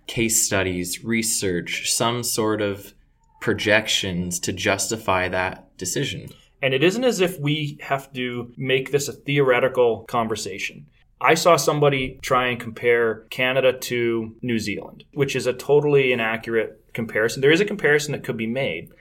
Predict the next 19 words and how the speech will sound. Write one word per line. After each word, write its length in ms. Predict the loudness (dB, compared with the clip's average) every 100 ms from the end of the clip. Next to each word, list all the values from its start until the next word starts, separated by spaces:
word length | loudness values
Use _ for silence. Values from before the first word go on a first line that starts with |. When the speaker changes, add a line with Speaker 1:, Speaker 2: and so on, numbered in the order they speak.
| _
Speaker 2:
The 120 | -6
comparison 500 | -6 -2 0 0 0
between 300 | -6 -6 -6
Canada 360 | -6 -2 0 0
and 120 | -2 -4
Australia 760 | -4 -2 2 4 4 0 -6 -14 -8
would 200 | -4 -2
be 100 | 0
much 260 | -2 -2
more 160 | -4 -2
accurate. 420 | -4 -8 -16 -18 _ -12
We 260 | -6 -4
have 420 | 4 6 6 2 -16 _ -6
the 120 | -4
U 180 | 2 2
S 180 | 2 0
on 80 | -2
our 100 | 0
doorstep. 720 | 2 0 0 0 0 -2